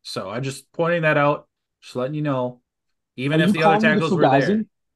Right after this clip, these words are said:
Speaker 1: No, I was ta-, I was calling my pick or our leak to the media, essentially, potentially a fugazi.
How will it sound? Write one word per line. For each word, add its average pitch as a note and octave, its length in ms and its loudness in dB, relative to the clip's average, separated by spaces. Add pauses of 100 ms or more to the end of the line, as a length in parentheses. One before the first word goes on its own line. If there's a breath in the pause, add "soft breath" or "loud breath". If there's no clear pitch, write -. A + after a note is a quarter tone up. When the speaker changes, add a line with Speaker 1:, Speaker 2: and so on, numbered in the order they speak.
(280)
Speaker 1:
No, B2 440 -8
I C3 100 -6
was C#3 140 -2
ta-, D#3 180 2
I C#3 160 -2
was C#3 100 -2
calling C#3+ 380 -4
my C#3 200 -2
pick C#3 360 -8 (640)
or A#2+ 280 -4
our C#3 280 0
leak C#3 320 -4
to C#3 100 -8
the A#2 80 -6
media, A2+ 460 -4
essentially, B2+ 600 -8 (300)
potentially C3+ 600 -6 (580)
a A2+ 80 -8
fugazi. G2 560 -14